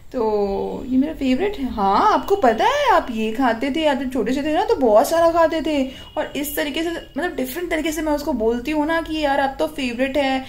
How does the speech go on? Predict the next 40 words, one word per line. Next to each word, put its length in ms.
इसकी 200
gravy 300
आपको 160
बहुत 280
पसंद 300
थी, 60
ये 100
वाली 180
vegetable 440
आपको 180
बहुत 300
पसंद 280
थी। 40
पता 200
है, 120
अभी 140
कुछ 140
दिन 140
तक 120
तो 160
आप 160
खा 240
रहे 120
थे 360
और 100
पूरी 220
vegetable 420
ही 60
खा 180
जाते 300
थे। 400
ऐसे, 320
ऐसे 280
करके 440
मैं 140
उसको 480
<laughs> 540
और 500
बोलती 440
हूँ। 260